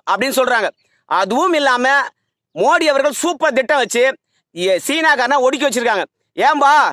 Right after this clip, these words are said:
இந்த சக்தே வனவியல் பூங்கா உண்டுன்னு சொல்றியே, இது வரைக்கும் நம்ம கிட்டத்தட்ட இருநூறு முறை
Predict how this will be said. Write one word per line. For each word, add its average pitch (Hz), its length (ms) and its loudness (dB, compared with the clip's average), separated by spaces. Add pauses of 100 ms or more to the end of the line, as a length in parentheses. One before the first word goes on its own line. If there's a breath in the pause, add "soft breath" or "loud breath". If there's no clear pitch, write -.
(240)
இந்த 214 220 -4
சக்தே 262 400 0
வனவியல் 285 540 0
பூங்கா 277 320 2
உண்டுன்னு 269 400 -2
சொல்றியே, 240 400 0 (500)
இது 254 240 -2
வரைக்கும் 285 320 0
நம்ம 269 120 0
கிட்டத்தட்ட 254 460 0
இருநூறு 277 480 2
முறை 285 180 2